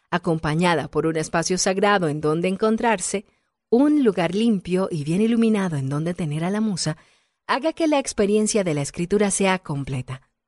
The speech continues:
Llegados a un cierto punto, la musa tiene que transformarse y tomar forma. Para alimentar a la musa debemos tener hambre de vida desde bien pequeños,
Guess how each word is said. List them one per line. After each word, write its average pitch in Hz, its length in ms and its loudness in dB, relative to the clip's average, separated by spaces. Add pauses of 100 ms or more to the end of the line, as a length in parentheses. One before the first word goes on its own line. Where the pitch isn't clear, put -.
(540)
Llegados 294 400 4
a 339 80 4
un 311 80 2
cierto 269 380 2
punto, 208 400 4
la 190 160 4
musa 254 320 2
tiene 294 260 0
que 302 180 0
transformarse 214 920 2
y 147 80 -8
tomar 175 300 0
forma. 170 400 0 (640)
Para 247 200 2
alimentar 269 440 2
a 359 60 2
la 349 100 2
musa 220 380 0
debemos 190 380 0
tener 247 260 2
hambre 277 320 2
de 233 120 4
vida 202 380 2
desde 151 240 0
bien 170 240 0
pequeños, 135 560 -4